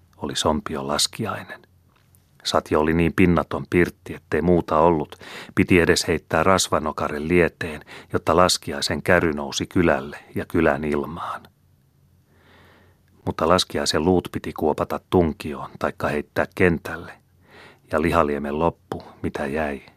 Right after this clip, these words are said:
oli hyvä juottaa lehmille. Terveellistä oli pinta ja pinnankäry sompiolle. Karjakin siitä menestyi.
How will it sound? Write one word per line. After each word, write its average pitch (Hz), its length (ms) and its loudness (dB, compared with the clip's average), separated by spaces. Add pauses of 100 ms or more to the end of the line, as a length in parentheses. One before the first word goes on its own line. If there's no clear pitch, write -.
(140)
oli 73 180 0
hyvä 76 200 4
juottaa 71 520 -6
lehmille. - 640 -6 (1900)
Terveellistä 73 680 0
oli 76 240 0
pinta 82 360 2
ja 67 180 -6
pinnankäry 73 640 -2
sompiolle. 78 680 -2 (340)
Karjakin 80 560 0
siitä 82 320 -4
menestyi. - 640 -6